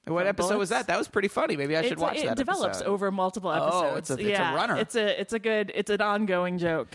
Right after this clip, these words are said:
Speaker 1: So would, I mean, do you think that I should keep going? Does it, is this one of the shows where stereotypically, as people always say,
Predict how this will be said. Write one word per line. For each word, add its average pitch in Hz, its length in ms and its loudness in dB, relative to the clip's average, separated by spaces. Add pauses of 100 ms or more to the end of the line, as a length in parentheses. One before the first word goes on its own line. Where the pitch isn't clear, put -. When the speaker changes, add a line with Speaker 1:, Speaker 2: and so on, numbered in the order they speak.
(120)
Speaker 1:
So 226 160 0
would, 226 260 -2
I 208 60 0
mean, 214 160 0
do 180 80 -2
you 220 100 0
think 214 240 -2
that 190 100 2
I 170 100 2
should 175 200 -4
keep 185 180 -4
going? 185 280 0
Does 165 160 2
it, 160 160 -2
is 160 100 0
this 170 220 0
one 190 100 0
of 190 60 -2
the 190 80 0
shows 185 340 0
where 170 100 0
stereotypically, 180 960 0
as 151 100 0
people 170 300 -2
always 165 240 0
say, 175 300 -2